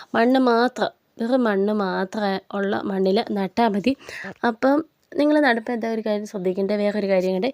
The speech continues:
ഇപ്പോഴത്തെ മണ്ണുകൾ, ആ, മഴയൊക്കെ പെയ്യുന്ന ഭയങ്കര കുതിർന്ന് കിടക്കല്ലേ. അപ്പോൾ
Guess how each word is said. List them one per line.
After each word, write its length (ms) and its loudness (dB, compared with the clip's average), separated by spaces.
ഇപ്പോഴത്തെ 440 0
മണ്ണുകൾ, 400 2
ആ, 200 -8
മഴയൊക്കെ 400 -2
പെയ്യുന്ന 260 0
ഭയങ്കര 280 0
കുതിർന്ന് 460 2
കിടക്കല്ലേ. 420 2
അപ്പോൾ 180 0